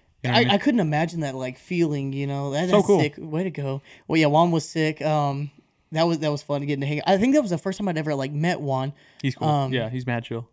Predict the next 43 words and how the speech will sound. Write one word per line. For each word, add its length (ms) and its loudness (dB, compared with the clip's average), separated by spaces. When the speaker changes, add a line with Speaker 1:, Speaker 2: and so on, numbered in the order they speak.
Speaker 2:
Was, 260 0
it 140 -4
was 180 -4
at 160 -6
that, 240 -6
uh, 260 -4
was 160 -8
at 140 -8
Jake's. 140 -4
Speaker 1:
Uh-huh. 140 2
Yeah. 260 -2
Speaker 2:
Yeah, 120 -6
Speaker 1:
That 60 -2
shit 80 -8
Speaker 2:
so 80 -4
Speaker 1:
was 100 -8
Speaker 2:
sick. 100 -6
Speaker 1:
fun. 140 -6
So 200 -4
Speaker 2:
That's 100 2
Speaker 1:
fucking 220 -2
Speaker 2:
so 200 2
Speaker 1:
sick. 340 2
Speaker 2:
sick. 240 6
<laughs> 0 -
Speaker 1:
I 60 4
love 240 6
this. 280 -2
That's 220 0
so 140 -6
fucking 300 -6
fire. 400 -4
Yeah, 240 0
we 80 -2
had 80 2
a 60 -2
good 160 2
ass 160 0
time. 260 -6
Speaker 2:
That's 160 -8
crazy. 400 -2
Speaker 1:
But, 180 4
um, 300 -2